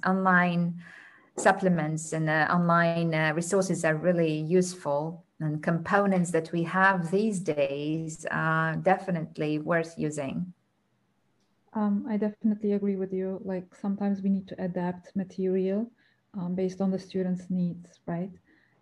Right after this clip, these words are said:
Speaker 2: And this is something we have to do. And because there are so many, um, units in a book and so many different sections, like all of the skills, receptive, productive, we can really choose from them and then adapt them in a way that the student won't.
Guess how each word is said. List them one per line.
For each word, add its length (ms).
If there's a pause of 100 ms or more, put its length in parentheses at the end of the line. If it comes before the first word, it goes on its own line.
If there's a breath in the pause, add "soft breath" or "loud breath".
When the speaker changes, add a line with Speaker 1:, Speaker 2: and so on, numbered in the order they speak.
(120)
Speaker 2:
And 420
this 180
is 80
something 380
we 120
have 260
to 100
do. 160
And 180
because 300
there 160
are 60
so 640
many, 540 (500 soft breath)
um, 180
units 460
in 120
a 40
book 380
and 180
so 140
many 180
different 400
sections, 580
like 220
all 220
of 100
the 80
skills, 400
receptive, 580
productive, 520 (400 soft breath)
we 100
can 220
really 180
choose 340
from 300
them 400
and 160
then 200
adapt 400
them 180
in 120
a 60
way 200
that 260
the 60
student 640 (100)
won't. 360